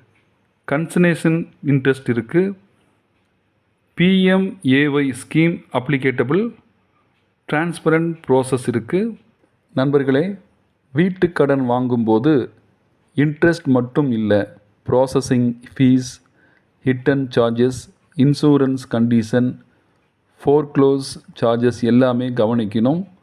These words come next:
உங்களுடைய சேலரி, ஏஜ், ப்ராப்பர்ட்டி டைப், லொகேஷன், எலிஜிபிலிட்டி படி நீங்க டிசிஷன் எடுங்க. அதே போல உங்களுடைய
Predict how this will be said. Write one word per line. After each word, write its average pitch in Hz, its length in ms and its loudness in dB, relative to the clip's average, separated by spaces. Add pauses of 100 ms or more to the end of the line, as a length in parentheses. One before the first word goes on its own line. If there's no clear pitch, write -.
(480)
உங்களுடைய 123 500 2 (100)
சேலரி, 123 460 2 (280)
ஏஜ், 123 500 2 (320)
ப்ராப்பர்ட்டி 120 580 0
டைப், 120 340 -2 (220)
லொகேஷன், 120 680 0 (640)
எலிஜிபிலிட்டி 131 540 0
படி 120 460 0 (140)
நீங்க 120 280 2
டிசிஷன் 120 440 -2
எடுங்க. 113 240 0 (840)
அதே 139 160 2
போல 143 300 0
உங்களுடைய 123 680 -2